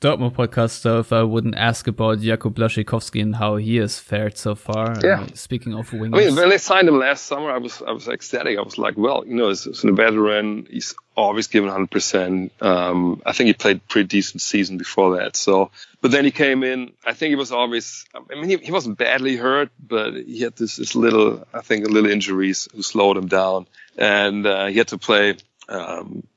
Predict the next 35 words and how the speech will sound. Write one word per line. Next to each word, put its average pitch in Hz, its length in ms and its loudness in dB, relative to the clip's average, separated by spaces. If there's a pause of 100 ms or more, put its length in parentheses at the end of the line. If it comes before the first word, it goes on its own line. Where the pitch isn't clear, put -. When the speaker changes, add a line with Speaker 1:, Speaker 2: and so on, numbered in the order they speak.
(160)
Speaker 2:
in 104 140 0
defense 101 440 0
as 98 160 -4
well, 92 260 4
which 92 200 -6
is - 60 -8
not 92 180 0
really 95 180 2
a 90 60 0
strong 92 340 0
suit. 95 320 2
I 90 60 2
think 92 280 -2
he 98 140 -2
was, 95 340 -2 (1200)
we 120 120 6
playing 117 340 4
back 117 200 2
there, 107 280 4
he 113 140 -4
never 113 180 0
really 110 220 -2
got 104 400 -2
himself 107 500 -4
into 110 220 -4
a 104 40 2
rhythm. 98 460 -2 (100)
Um, 92 540 -4
and 95 140 -8
then 95 360 0
I - 60 -12
think 107 200 -2
in 95 40 0
the 90 140 2
end, 92 320 0